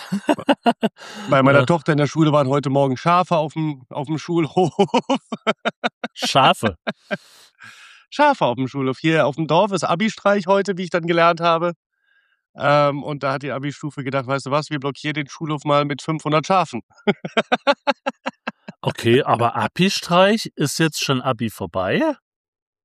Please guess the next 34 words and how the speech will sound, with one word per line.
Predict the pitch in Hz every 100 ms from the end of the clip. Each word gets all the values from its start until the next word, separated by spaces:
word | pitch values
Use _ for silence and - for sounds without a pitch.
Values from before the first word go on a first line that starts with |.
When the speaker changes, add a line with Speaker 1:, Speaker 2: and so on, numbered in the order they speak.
| _ _ _ _ _ _ _
Speaker 2:
Ich | 175 156
war, | 226
ich | 175 196
hab, | 208
also | 165 170
meine | 165 147
Tochter | 170 180
hat | 226
heute | 214 190
Morgen | 185 180
auch | 175
gesagt: | 208 185 131
„Du | 165
Papa, | 160 - 202
die | 170
hatten | 170 170
gesagt, | 160
es | 147 -
könnte | 175 202
heute | 151 139
Abi-Streich | 117 170 220 - 196 220
sein“, | 190 185
wo | 151
ich | 139
meinte: | 147 127
„Boah, | - 143 165 170 160 - _
ist | -
aber | 190 196
früh, | - - 208 294 208 104 - _ _
ne? | 107 233 285 185 127
Ist | -
aber | 180 214
sehr | 131 165 104
früh.“ | - 98